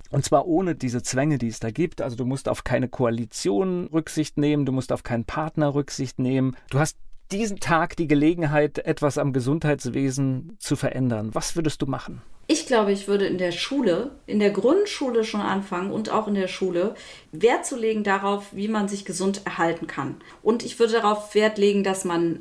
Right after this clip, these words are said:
Speaker 2: eine gesunde, artgerechte Ernährung anstrebt, oder auch beim, im, im Schulessen, dass das Schulessen gesund ist, dass es da nicht dauernd Getreide und Milchprodukte gibt, sondern eben viel Gemüse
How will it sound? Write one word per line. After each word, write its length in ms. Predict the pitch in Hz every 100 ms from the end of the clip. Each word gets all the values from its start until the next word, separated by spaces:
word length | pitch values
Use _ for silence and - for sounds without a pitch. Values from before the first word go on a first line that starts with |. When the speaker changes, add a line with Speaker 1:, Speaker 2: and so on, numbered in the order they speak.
| -
Speaker 2:
eine 380 | 165 170 160 -
gesunde, 420 | 175 165 226 269
artgerechte 680 | 220 214 226 208 196 196 175
Ernährung 480 | - 175 202 240 -
anstrebt, 760 | 196 214 - - 240 262 - - -
oder 160 | - 147
auch 80 | 185
beim, 340 | 202 180 170 -
im, 320 | 170 165 160
im 160 | 165 165
Schulessen, 880 | - 233 233 208 - 214 220 254 247
dass 180 | 180
das 120 | - 165
Schulessen 640 | 226 240 220 220 208 196
gesund 420 | 156 156 208 247
ist, 440 | - 254 294 - 175
dass 140 | 165
es 80 | 156
da 120 | 165
nicht 220 | 185 214 190
dauernd 240 | 185 175
Getreide 480 | - - 185 202 196
und 140 | 175
Milchprodukte 600 | 190 214 - 202 214 214
gibt, 220 | 196 220 -
sondern 300 | 180 175 170
eben 180 | 165
viel 300 | 160 - 226
Gemüse 600 | 208 196 190 208 208 202